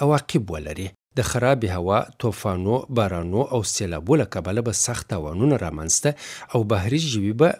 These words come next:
په ټوله دنیا کې د له منځه تلو د خطر سره مخامخ سي. هغه به د بحرو د اوبو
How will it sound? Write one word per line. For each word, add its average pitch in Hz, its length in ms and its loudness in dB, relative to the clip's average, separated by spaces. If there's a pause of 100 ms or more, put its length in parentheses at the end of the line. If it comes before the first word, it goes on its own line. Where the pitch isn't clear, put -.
(100)
په 117 160 -4
ټوله 190 380 2
دنیا 85 260 -2
کې 143 120 -4
د 104 200 -2
له 78 80 -4
منځه 78 220 -6 (100)
تلو 104 240 -2 (160)
د 131 140 0
خطر 120 340 -2
سره 82 240 -8
مخامخ - 460 -6
سي. 92 120 -2 (640)
هغه 107 240 0
به 120 240 -2
د 98 120 0
بحرو 110 320 0
د 120 200 -2
اوبو 92 240 -4